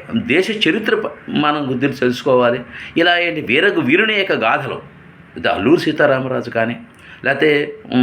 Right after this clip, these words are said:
మన యొక్క టంగుటూరు ప్రకాశం పంతులు గారు కానీ, లేకపోతే మన యొక్క సమాజాన్ని సంస్కరణించి ఇచ్చినటువంటి నాయకులు కానివ్వండి, వీరి గురించి తెలుపడం అనేది భా-, మహాభారత గ్రంథాలు, భగవద్గీత,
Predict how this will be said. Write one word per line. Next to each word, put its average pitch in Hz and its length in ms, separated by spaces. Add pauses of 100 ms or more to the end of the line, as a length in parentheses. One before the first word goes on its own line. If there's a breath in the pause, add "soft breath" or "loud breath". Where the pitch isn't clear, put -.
మన 123 160
యొక్క 117 220
టంగుటూరు 123 360
ప్రకాశం 135 480
పంతులు 143 240
గారు 139 240
కానీ, 117 260 (520 loud breath)
లేకపోతే 190 280 (280)
మన 151 160
యొక్క 147 240 (540)
సమాజాన్ని 180 600
సంస్కరణించి 180 760
ఇచ్చినటువంటి 165 640 (400 loud breath)
నాయకులు 135 420
కానివ్వండి, 120 540 (420)
వీరి 240 260
గురించి 247 220
తెలుపడం 170 460
అనేది 147 360 (400 loud breath)
భా-, 117 300
మహాభారత 156 540
గ్రంథాలు, 123 560 (360 loud breath)
భగవద్గీత, 156 680